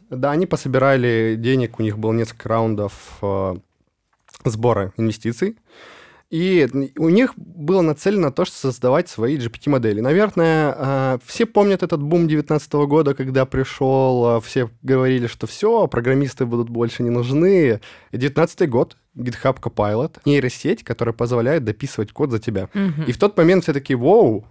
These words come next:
Speaker 1: программистов уволят». Как видно, какой сейчас год? Двадцать третий, пока никого не уволили. Но мысль-то осталась, что был продукт, который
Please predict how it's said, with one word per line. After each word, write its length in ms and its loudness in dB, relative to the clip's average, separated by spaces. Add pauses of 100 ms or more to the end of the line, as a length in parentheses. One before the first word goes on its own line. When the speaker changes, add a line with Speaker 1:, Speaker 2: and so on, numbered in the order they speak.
(140)
Speaker 1:
программистов 580 0
уволят». 460 -4
Как 220 -6
видно, 640 2
какой 240 0
сейчас 200 -2
год? 180 0
Двадцать 280 -2
третий, 540 0 (100)
пока 240 0
никого 300 2
не 100 4
уволили. 500 2 (460)
Но 380 4
мысль-то 520 0
осталась, 460 2
что 320 -2
был 220 0
продукт, 560 0
который 440 0